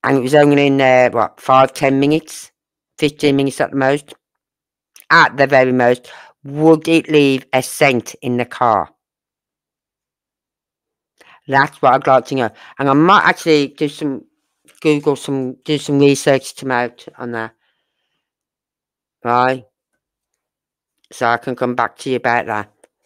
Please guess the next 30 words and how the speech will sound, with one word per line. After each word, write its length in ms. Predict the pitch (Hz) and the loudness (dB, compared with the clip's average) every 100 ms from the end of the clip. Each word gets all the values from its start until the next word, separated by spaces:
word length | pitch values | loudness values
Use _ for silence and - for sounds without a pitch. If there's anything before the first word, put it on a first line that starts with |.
| _ _ _ _ _ _ _ _ _ | _ _ _ _ _ _ _ _ _
Because 340 | - 143 127 | -4 -4 -2
that, 320 | - 165 - - _ | 2 4 2 -4 _
it, 300 | 156 156 _ _ _ _ _ _ _ _ _ _ _ _ _ _ _ _ _ | -4 -4 _ _ _ _ _ _ _ _ _ _ _ _ _ _ _ _ _
depending 420 | - - 190 190 | -8 -4 -4 0
on 200 | 175 170 | 0 2
what 240 | 170 160 | 2 0
the 100 | 156 | -2
research 540 | 156 170 165 - 123 113 | -2 0 0 0 0 0
says, 340 | - 123 117 | -4 -4 -4
depends 420 | - - 160 156 | -8 -4 -2 0
on 100 | 147 | 0
whether 200 | 143 135 | -2 -2
she 500 | 135 - - - 165 | -6 -10 -18 -2 -2
could 200 | 175 170 | 0 0
have 120 | 143 131 | 0 0
got 180 | 143 | -2
him 100 | 123 | 0
out 180 | 135 131 | -4 -6
of 60 | - | -8
that 100 | 104 | -12
house 400 | - 117 135 - | -6 -4 -4 -10
in 140 | 147 | -14
the 80 | 135 | -14
car 320 | - 135 135 | -10 -4 -4
or 160 | 131 139 | -2 -6
not. 240 | 139 131 _ _ _ _ _ _ _ _ _ _ _ _ _ _ _ _ _ _ _ _ _ _ _ _ _ _ _ _ _ _ _ _ | -8 -10 _ _ _ _ _ _ _ _ _ _ _ _ _ _ _ _ _ _ _ _ _ _ _ _ _ _ _ _ _ _ _ _
And 100 | 101 | -12
then 160 | 123 107 | -8 -4
an 180 | 110 110 | -2 -4
exchange. 640 | 107 - - 110 110 113 | -8 -12 -6 -4 -4 -6